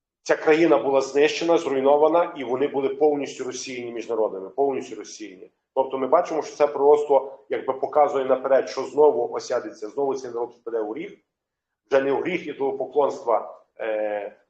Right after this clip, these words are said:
видимим ідолам, а гріх ідолопоклонства грошолюбству. І в кінцевому результаті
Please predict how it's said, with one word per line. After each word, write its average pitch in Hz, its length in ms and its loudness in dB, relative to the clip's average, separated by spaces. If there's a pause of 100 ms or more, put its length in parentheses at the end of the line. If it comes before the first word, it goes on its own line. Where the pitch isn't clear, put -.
видимим 131 520 -2
ідолам, 117 500 -4
а 110 100 2
гріх 123 320 -6
ідолопоклонства 117 1200 -4
грошолюбству. 127 960 -6 (180)
І 127 80 -12
в - 60 -14
кінцевому 135 360 0
результаті 135 720 -2